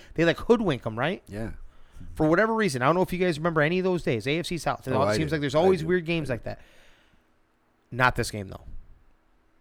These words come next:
Speaker 1: Jaguars at home. It's a different team. Texans are a scrappy team. This will be a very close game, though. Jaguars better have every bit of hype going for them. This can be like a twenty-four to,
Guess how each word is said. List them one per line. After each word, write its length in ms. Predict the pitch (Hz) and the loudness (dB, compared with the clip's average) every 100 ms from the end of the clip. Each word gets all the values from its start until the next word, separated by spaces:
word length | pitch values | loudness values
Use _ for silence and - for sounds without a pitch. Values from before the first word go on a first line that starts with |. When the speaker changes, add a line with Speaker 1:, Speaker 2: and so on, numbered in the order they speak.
| _ | _
Speaker 1:
Jaguars 640 | 123 139 143 147 143 139 - 143 | 4 6 8 8 6 4 -2 -2
at 160 | 139 | 0
home. 480 | 131 131 135 131 135 | 0 0 0 -2 -6
It's 140 | 127 123 | -10 -8
a 60 | |
different 280 | 120 135 127 | -6 -6 -6
team. 360 | 135 127 127 120 - - - | -4 -4 -4 -6 -8 -6 2
Texans 360 | 147 143 147 | 2 2 -2
are 80 | 143 | -2
a 40 | 123 | -2
scrappy 360 | - 151 147 | 2 2 2
team. 180 | 151 165 | 0 0
This 180 | 139 - | 0 0
will 100 | 139 | 0
be 120 | 151 | 2
a 40 | 139 | 2
very 240 | 160 151 | 2 0
close 400 | - 180 160 - | 2 4 4 2
game, 240 | 120 104 98 | -6 -6 -8
though. 220 | 92 95 - - _ - | -12 -14 -20 -20 _ 4
Jaguars 500 | 127 135 135 135 110 | 4 6 4 4 2
better 240 | 135 131 | 2 2
have 240 | 131 131 - | 2 0 -2
every 220 | 135 135 | -4 -4
bit 160 | 131 131 | -2 -2
of 140 | 117 | -2
hype 320 | - 139 - | -2 -2 -2
going 240 | 131 131 120 | -4 -2 -4
for 260 | - 131 | -6 -4
them. 240 | 127 135 127 - _ _ _ - | -4 -6 -8 -16 _ _ _ -8
This 160 | 117 | -4
can 100 | 127 | -2
be 120 | 123 123 | 0 0
like 160 | 120 | 0
a 60 | 113 | -2
twenty-four 720 | - 135 131 - 135 131 131 | -4 -2 -4 -2 0 2 2
to, 400 | 127 120 120 | 4 6 4